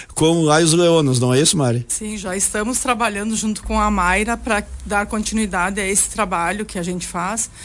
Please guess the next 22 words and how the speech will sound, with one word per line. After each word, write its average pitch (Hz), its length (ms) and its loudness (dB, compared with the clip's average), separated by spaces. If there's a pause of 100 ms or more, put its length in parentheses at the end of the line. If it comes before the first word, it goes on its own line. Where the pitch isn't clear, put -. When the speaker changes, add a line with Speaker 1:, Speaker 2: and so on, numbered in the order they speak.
(140)
Speaker 2:
que 220 300 -4
é 220 220 -2 (200)
cem 285 280 0
por 285 160 -4
cento 233 340 -2
voluntariado 208 960 0
e 220 60 -2
cem 233 240 -2
por 240 160 -6
cento 220 380 -2
doações 202 580 -2
de 208 80 -4
pessoas. 202 640 -4 (400)
A 196 80 -6
gente 202 320 -4 (280)
busca 233 380 -2
trazer 202 520 -2
projetos 208 720 0
pra, 190 180 -6
pra 196 240 -8
arrecadar 185 480 -4
fundos, 226 500 -6